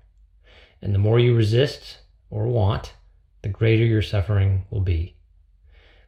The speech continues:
Buddha claimed that the perfect life, the true freedom, lies within reach for all of us. It's almost like there's an overflowing spring of love and peace and joy within every one of us that is just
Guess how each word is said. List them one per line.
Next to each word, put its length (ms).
Buddha 180
claimed 400
that 140
the 80
perfect 500
life, 380
the 100
true 640
freedom, 600
lies 400
within 260
reach 440
for 160
all 220
of 80
us. 320
It's 80
almost 300
like 260
there's 360
an 60
overflowing 680
spring 580
of 320
love 600
and 320
peace 480
and 120
joy 380
within 320
every 260
one 200
of 80
us 200
that 100
is 120
just 240